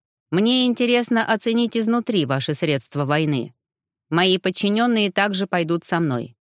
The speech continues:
Крейсер будет двигаться в автоматическом режиме». Тиана вздохнула не слишком довольно, но согласилась. Никогда не нравилось, когда на Ликсе с ними летел кто-то посторонний. Нет, если просто погостить,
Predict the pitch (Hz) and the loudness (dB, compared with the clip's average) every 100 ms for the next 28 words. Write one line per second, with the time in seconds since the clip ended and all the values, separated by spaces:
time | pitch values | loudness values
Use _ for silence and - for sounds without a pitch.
0 | _ _ _ _ - 190 233 269 - 254 | _ _ _ _ 0 2 4 2 0 0
1 | 233 233 202 214 240 202 208 202 196 - | 0 0 0 0 0 0 -2 -2 -2 0
2 | 185 165 214 196 185 - 180 180 175 156 | 0 0 -2 -4 -6 -2 0 0 0 -2
3 | 120 - - _ _ _ _ _ _ _ | -4 -8 -16 _ _ _ _ _ _ _
4 | _ _ _ _ _ _ _ - 262 233 | _ _ _ _ _ _ _ 0 2 2
5 | 214 202 226 - 311 330 285 262 247 247 | 0 0 0 0 0 2 2 0 0 -2
6 | - 233 226 220 214 214 202 196 185 _ | -2 -2 0 0 0 0 0 -2 -6 _
7 | 185 240 269 233 202 202 - 147 117 120 | 0 0 0 -2 -2 -2 -2 -4 -4 -6
8 | - _ _ _ _ _ _ - 339 392 | -12 _ _ _ _ _ _ -2 -2 0
9 | 359 294 180 160 156 143 147 151 - 180 | 2 2 2 2 2 2 0 -2 -2 0
10 | 185 202 214 202 - 175 202 202 196 226 | 0 0 -2 -4 -6 -4 -2 0 -2 -2
11 | 294 285 - 247 233 220 233 - 226 170 | -2 -2 -2 -4 -4 -6 -4 -2 0 0
12 | 131 110 - _ _ _ _ _ _ _ | -2 -4 -10 _ _ _ _ _ _ _
13 | _ 196 220 160 - 160 208 - 220 226 | _ 2 4 2 0 0 0 2 -2 0
14 | 233 196 - 170 175 170 185 - 381 381 | 0 0 -4 -4 -2 0 -2 -2 -2 -2
15 | - | -4